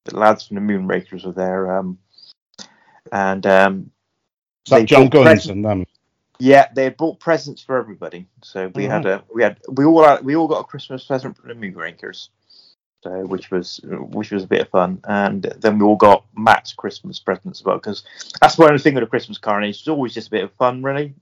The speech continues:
Speaker 1: Um, so Matt always does joke Christmas presents for prizes.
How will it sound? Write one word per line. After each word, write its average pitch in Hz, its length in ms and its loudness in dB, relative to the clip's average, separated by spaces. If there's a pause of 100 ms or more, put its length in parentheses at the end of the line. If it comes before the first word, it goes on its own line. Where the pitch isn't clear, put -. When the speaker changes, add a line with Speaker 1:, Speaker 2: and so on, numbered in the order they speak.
Speaker 1:
Um, 117 380 -6 (480)
so 110 320 -2
Matt 120 300 0
always 110 200 -4
does 110 260 -4
joke 110 500 -8
Christmas 123 400 -12
presents 135 420 -2
for 131 140 -8
prizes. 131 580 0